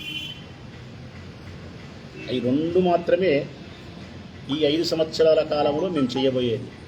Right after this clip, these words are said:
వ్యక్తిగతంగా ఎవరిని ఒక్క మాట కూడా దూషించం, ఒక అసభ్యకరమైన మాట కూడా ప్రస్తావించం.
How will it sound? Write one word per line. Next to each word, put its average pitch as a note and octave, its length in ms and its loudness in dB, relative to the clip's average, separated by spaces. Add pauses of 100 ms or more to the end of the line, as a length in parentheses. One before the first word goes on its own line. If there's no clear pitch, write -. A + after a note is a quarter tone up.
(1040)
వ్యక్తిగతంగా D#3 520 4 (100)
ఎవరిని D#3 360 4 (1700)
ఒక్క - 200 -4 (100)
మాట E3 120 2 (100)
కూడా D#3 200 4
దూషించం, F3 420 0 (1400)
ఒక C3+ 120 -6
అసభ్యకరమైన D3+ 720 4
మాట D3 240 0
కూడా C#3 160 4 (380)
ప్రస్తావించం. B2+ 640 -2